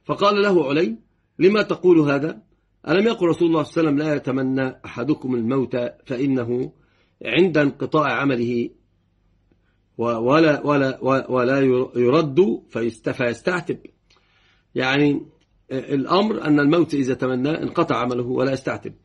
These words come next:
وهو يحتاج إلى رفع درجات أو، أو نجاة.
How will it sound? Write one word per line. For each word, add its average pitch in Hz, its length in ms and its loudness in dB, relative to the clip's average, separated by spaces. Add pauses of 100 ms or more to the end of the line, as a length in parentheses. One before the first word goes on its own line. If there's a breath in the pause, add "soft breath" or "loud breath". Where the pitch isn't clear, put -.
(440)
وهو 147 220 2
يحتاج 190 400 -2
إلى 131 400 -2 (320 soft breath)
رفع 180 500 0
درجات 190 440 0
أو، 214 320 -2 (300)
أو 151 100 2
نجاة. 208 460 0